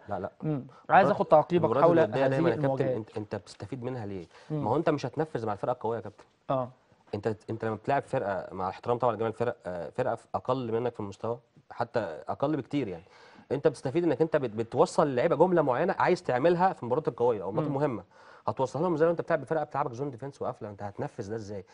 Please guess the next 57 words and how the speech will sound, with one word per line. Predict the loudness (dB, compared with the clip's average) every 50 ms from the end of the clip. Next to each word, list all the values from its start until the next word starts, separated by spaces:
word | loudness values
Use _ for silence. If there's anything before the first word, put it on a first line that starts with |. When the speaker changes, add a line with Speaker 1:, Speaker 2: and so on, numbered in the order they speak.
| -20 -20 _ _
Speaker 1:
فرقة | -2 0 0 2 4 4 2 2 0
ب-، | -4 -8 -8 -4 0
قوية | 0 2 2 2 0 0
هتلعبك | -2 -2 -2 -2 0 0 0 0 -2
ند | -4 -4 -4 -4
بالند. | -6 -4 -2 -2 -2 -4 -6 -14 _ -6
Speaker 2:
مم. | -4 -4 -4 -4 -8 _ -12
Speaker 1:
آه، | -12 -8
طبعًا، | -2 0 0 0 0 0 -2 0 0
Speaker 2:
محتاج | 0 4 8 8 8 10
أريحية | 10 8 8 8
Speaker 1:
طبعًا | 8 8
Speaker 2:
شوية | 6 6 4 4
Speaker 1:
الأميرية، | 4 6 8 8 8 8
Speaker 2:
فنية، | 8 8
Speaker 1:
طبعًا | 8 8 6 6 4 2
Speaker 2:
آه. | -2
Speaker 1:
رئيس | -2 -2 -2 -4 -6 -4 -4
نادي | -2 -2 0 -2 -2 -2
الأميرية | -4 -4 -4 -2 -2 -4
كابتن | -4 -6 -8 -6 -8
مدحت | -8 -6 -6 -8
عبد | -6
الهادي، | -4 -6 -6 -6 -10 _ _ _ _ _ -10
Speaker 2:
مم. | -10 -8 -8 -8 -6
Speaker 1:
آه، | -4 -2 -2
هو | -2 -2 -2
رئيس | -4 -4 -6
مجلس | -8 -8 -6
إدارة | -6 -6 -6
بتاع | -6 -6 -6
نادي | -6 -6
الأميرية، | -6 -8 -10 -10 -8 -8 -6 -6
وأكيد | -6 -6 -6 -6 -6 -6 -6 -6 -6 -6 -6 -8 -6 -8 -6 -2
طبعًا، | 0 0 0 0 -2 -4 -8 -8
آه، | -8 -8 -8 -8 -8 -10
الفرقة | -10 -10 -12 -12 -12 -8 -6 -4 -2 0 0
نادي | 2 6 6
Speaker 2:
قلب |
Speaker 1:
الزمالك | 8 8 8 4
Speaker 2:
الأسد | 4 2
Speaker 1:
هيستفيد. | 2 0 -2 -4 -4
Speaker 2:
الزملكاوي. | -4 -6 -4 -4 -6 -6 -6 -6 -4 -2
Speaker 1:
آه، | 0
طبعًا | 4 4 4 4 2 -2
Speaker 2:
مم. | -2
Speaker 1:
هيستفيد | -6 -6 -6 -4 -4 -6 -6
كتير | -8 -8 -6 -4 0
طبعًا | 0 0 0
من | 0
المباراة | -2 -2 -2
ديت، | -2 -2 -4 -4 -6 -6 -8
وجت | -8 -6 -6 -4 -4 -4 -2
في | -2 -4
وقتها | -4 -4 -4 -6 -8
فعلًا | -6 -8 -10 -10
يعني | -12 -16 -20